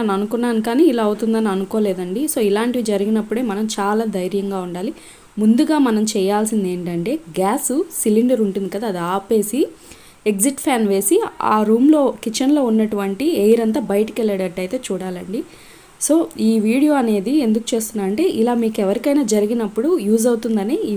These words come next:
వీడియో అయితే షేర్ చేస్తున్నానండి. So, మీకు ఎప్పుడైనా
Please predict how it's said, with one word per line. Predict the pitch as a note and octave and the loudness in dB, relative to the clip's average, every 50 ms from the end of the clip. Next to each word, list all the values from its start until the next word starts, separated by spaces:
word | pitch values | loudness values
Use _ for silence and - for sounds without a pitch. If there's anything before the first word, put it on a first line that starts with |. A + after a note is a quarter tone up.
| F#3+ G3 | -2 -2
వీడియో | G#3 G3+ A3 G#3+ G#3 | 0 2 2 0 0
అయితే | - - C#4 C#4 - | -2 -4 -6 -6 -4
షేర్ | G3 F#3+ F#3+ - G#3+ | -6 -6 -6 -6 -8
చేస్తున్నానండి. | G3+ G3+ - - F#3 F#3 F3+ F3+ F3+ F3 G3 B3+ E4+ - - - - - - - - - - - - - - - - - - | -8 -8 -8 -12 -10 -10 -8 -8 -8 -6 -4 -4 -4 -6 -6 -14 -20 -20 -20 -20 -20 -20 -20 -20 -20 -20 -20 -20 -20 -10 -4
So, | - D4 C4 A#3+ A#3+ | 0 0 2 2 2
మీకు | B3 B3+ B3+ - D4 E4 G4 G4 B3 | 2 0 -2 0 2 6 6 6 6
ఎప్పుడైనా | A3 A3 - A#3+ B3 B3 B3+ C4 | 4 2 0 0 2 2 2 0